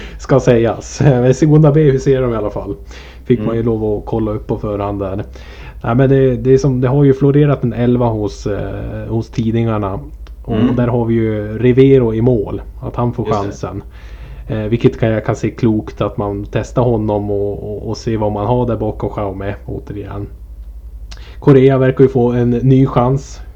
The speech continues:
Speaker 1: eh, mot ett sämre motstånd, så här ska
Speaker 2: Mm.
Speaker 1: han väl ändå kunna gö-, göra sig själv rättvisa. Eh, åt mittbackslås med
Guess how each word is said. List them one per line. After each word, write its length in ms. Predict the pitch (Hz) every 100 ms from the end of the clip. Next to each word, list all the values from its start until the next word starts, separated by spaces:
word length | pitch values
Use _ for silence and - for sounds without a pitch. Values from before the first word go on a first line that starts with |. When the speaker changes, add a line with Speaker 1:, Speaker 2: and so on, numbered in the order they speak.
| -
Speaker 1:
eh, 320 | 117 113 113
mot 480 | 113 113 123 120 -
ett 340 | 120 - - - - -
sämre 380 | - 156 135 135
motstånd, 500 | 131 127 - 123 131
så 260 | - 117 110
här 180 | 131 120
ska 80 | 110
Speaker 2:
Mm. 80 | 120
Speaker 1:
han 80 |
väl 140 | 120 117
ändå 220 | 113 117
kunna 340 | 120 117 110 110 - - - - - -
gö-, 220 | 123 120
göra 320 | 127 131 131 127
sig 180 | 131
själv 320 | 120 127 117 117
rättvisa. 800 | 127 - 135 147 135 - 90 92 - -
Eh, 640 | 113 107 107 107 107 107 110 - -
åt 220 | 135 -
mittbackslås 840 | 131 - 120 117 123 120 117 -
med 180 | 120 113